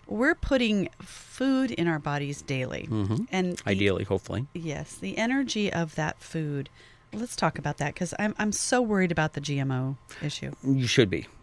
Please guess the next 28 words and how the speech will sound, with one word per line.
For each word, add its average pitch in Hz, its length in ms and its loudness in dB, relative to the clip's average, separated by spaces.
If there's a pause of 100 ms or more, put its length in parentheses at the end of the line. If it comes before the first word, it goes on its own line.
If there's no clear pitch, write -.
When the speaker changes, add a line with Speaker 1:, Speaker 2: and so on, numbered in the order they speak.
(180)
Speaker 2:
Um, 98 400 0 (140)
eh, - 220 -4 (340)
you 107 100 0
know, 104 100 0
they 107 100 0
realize, 110 420 4
of 98 80 -4
course, 95 240 -2
they 101 100 0
made 98 220 2
the 98 60 0
G 104 200 0
M 98 140 2
O 92 100 0
stuff - 380 -4
to 92 320 -2 (640)
make 110 380 4
bugs 104 280 2
not 95 160 0
able 98 260 -2
to 92 60 -2
eat 90 140 -2
it. - 140 -8 (180)
It 104 160 0
blows 98 240 4
their 95 80 0
bellies 82 340 -2
up. - 120 -6